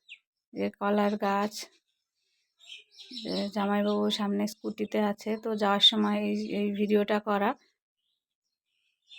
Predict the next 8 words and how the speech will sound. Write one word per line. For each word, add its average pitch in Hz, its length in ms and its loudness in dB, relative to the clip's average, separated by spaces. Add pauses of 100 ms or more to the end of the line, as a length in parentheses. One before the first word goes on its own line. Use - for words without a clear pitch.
(1000)
তো - 120 -20 (100)
হয়তো, 226 380 -4 (260)
উম, 185 760 -8 (480)
দেখতে 220 400 -4
পেতেও 226 380 -2 (100)
পারি, 220 340 0 (160)
কারণ 208 340 0 (540)
দূর 220 200 -4